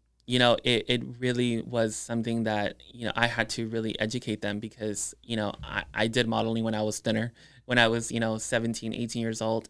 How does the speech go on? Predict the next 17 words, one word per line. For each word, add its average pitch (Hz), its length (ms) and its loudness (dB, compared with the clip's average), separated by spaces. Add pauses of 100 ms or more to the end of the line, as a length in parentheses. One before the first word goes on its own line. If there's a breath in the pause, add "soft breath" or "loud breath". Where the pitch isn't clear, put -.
and 110 360 -2
they 104 180 -6
hated 110 380 -4
driving 110 300 0
me 110 120 0
to 110 140 -10
school 107 640 -2
every 110 240 -4
single 113 260 -4
time 110 240 -4
to - 140 -8
learn 110 240 -2
how 110 160 -6
to 107 80 -2
do 101 140 -10
commercial 113 400 -6
modeling, 104 420 -4